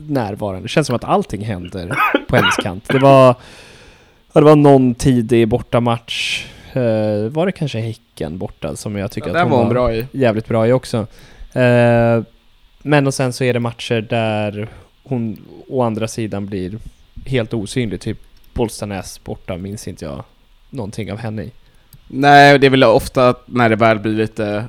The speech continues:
Speaker 2: låst överlag så är, men då är ju alla låsta, men då kanske att vi tittar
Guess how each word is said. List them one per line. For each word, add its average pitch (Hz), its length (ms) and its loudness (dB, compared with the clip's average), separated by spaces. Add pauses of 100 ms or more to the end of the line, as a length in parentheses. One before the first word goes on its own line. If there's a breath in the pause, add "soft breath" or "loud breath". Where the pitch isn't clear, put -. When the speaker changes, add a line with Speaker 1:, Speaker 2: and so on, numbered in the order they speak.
Speaker 2:
låst 113 440 0
överlag 110 560 0
så - 120 -8
är, 98 180 -8 (220)
men 110 160 -8
då 110 80 -2
är 110 40 2
ju 110 80 2
alla 104 240 -2
låsta, 104 400 -6
men 104 80 -10
då 104 80 -8
kanske 104 260 -10
att - 140 -14
vi 101 120 -6
tittar 104 460 -10